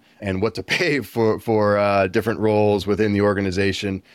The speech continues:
Just getting the, the, the right people into the organization, but then once they're there, figuring out the roles and responsibilities and how they're working together. That's a huge one on every C O O's plate right now.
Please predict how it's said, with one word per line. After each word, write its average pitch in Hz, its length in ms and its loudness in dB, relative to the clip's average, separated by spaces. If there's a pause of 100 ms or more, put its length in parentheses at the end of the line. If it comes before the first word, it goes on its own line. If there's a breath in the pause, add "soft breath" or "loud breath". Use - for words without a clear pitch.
(160 soft breath)
Just 117 260 -4
getting 135 340 2
the, 120 180 0
the, 113 260 0
the 110 160 2
right 110 320 -2
people 117 400 0
into 151 260 2
the 123 120 4
organization, 101 840 0 (180 soft breath)
but 101 100 -2
then 117 160 -2
once 123 180 0
they're 104 180 2
there, 113 400 0
figuring 104 540 -2
out 101 340 0
the 95 160 -2
roles 104 300 2
and 101 100 -4
responsibilities 101 580 -2
and 87 100 -4
how 98 100 0
they're 101 140 2
working 98 320 0
together. 92 400 2
That's 107 240 0
a 101 60 2
huge 113 300 0
one 101 320 0 (200 loud breath)
on 98 180 0
every 104 240 0
C 104 220 0
O 98 100 2
O's 95 220 0
plate 95 320 -2
right 101 180 -4
now. 90 380 -2